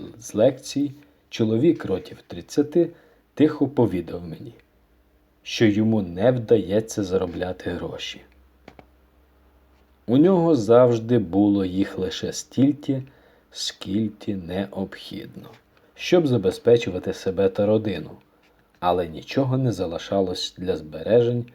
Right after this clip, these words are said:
та інвестицій. «У мене ніколи не буде достатньо грошей», — розгублено знизав він плечима. Вийти на новий рівень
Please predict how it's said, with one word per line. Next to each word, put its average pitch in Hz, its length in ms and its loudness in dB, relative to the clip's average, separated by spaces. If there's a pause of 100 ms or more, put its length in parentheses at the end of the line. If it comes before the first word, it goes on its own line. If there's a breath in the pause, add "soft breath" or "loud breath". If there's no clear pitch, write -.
(120)
та - 100 -6
інвестицій. - 840 -12 (1400)
«У 80 160 -14
мене 117 580 -2
ніколи 135 760 4
не 120 200 4
буде 95 400 0
достатньо - 760 -8
грошей», — - 760 -10 (1400)
розгублено 123 760 6
знизав 95 500 -2 (100)
він 87 120 -10
плечима. - 720 -14 (1700)
Вийти 143 520 2
на 131 160 4
новий 98 540 2
рівень 92 500 -4